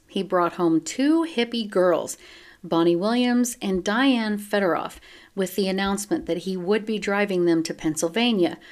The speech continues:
moving on alone from there to California. Later,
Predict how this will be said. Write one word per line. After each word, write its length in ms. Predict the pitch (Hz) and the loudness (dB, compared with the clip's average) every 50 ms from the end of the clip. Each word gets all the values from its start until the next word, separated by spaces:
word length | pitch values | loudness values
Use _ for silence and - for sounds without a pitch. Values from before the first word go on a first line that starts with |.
| - - - - - - _ _ | -20 -20 -20 -20 -20 -20 _ _
moving 360 | 202 190 190 190 202 196 190 | 0 0 2 2 0 0 0
on 300 | 190 190 208 220 233 240 | 0 0 0 0 0 0
alone 500 | 214 254 233 226 214 196 190 190 190 180 | 0 0 0 0 0 0 0 -2 -2 -4
from 240 | - - 190 185 185 | -4 -4 -2 -2 0
there 400 | 214 254 240 202 185 170 170 175 | 0 0 2 2 2 2 0 -2
to 160 | - - - | -4 -8 -8
California. 840 | - - 160 156 170 175 - - 269 269 254 220 185 135 - - - _ _ _ _ _ _ _ _ _ _ _ _ _ - | -6 -4 -2 -2 -2 -4 -2 0 0 2 2 0 0 -2 -4 -8 -10 _ _ _ _ _ _ _ _ _ _ _ _ _ -6
Later, 560 | 185 202 214 240 254 247 196 - - - | -2 2 2 4 4 4 4 2 0 -4